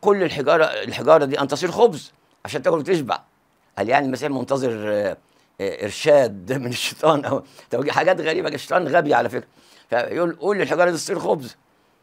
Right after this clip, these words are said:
فقال له: "مكتوب"، يعني، فقال له: "مكتوب: 'ليس بالخبز وحده يحيى الإنسان، بل بكل كلمة تخرج من فم الله.'"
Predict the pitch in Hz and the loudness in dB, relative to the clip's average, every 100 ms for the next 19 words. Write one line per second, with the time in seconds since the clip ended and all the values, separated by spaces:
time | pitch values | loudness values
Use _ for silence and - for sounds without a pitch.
0 | _ _ _ - 120 127 156 147 143 165 | _ _ _ -2 2 4 2 0 -2 -4
1 | 180 156 147 147 143 135 120 - - _ | 0 0 2 0 -2 -4 -6 -10 -20 _
2 | - 123 156 147 127 - 127 139 131 139 | 0 2 2 0 -4 -6 -8 -6 -6 -2
3 | 120 139 135 110 - 120 101 120 120 98 | -2 -2 -4 -6 -8 -8 -4 -2 -2 -8
4 | 98 _ _ _ - 135 123 117 98 98 | -14 _ _ _ -6 -2 -2 -4 -8 -6
5 | 101 95 87 _ _ - 113 104 110 135 | -4 -4 -6 _ _ -4 -4 -4 -4 -4
6 | 117 123 117 110 110 _ - 113 107 95 | -2 -2 -2 -4 -8 _ -8 -6 -6 -8
7 | 95 117 117 139 - | -4 -2 0 0 -4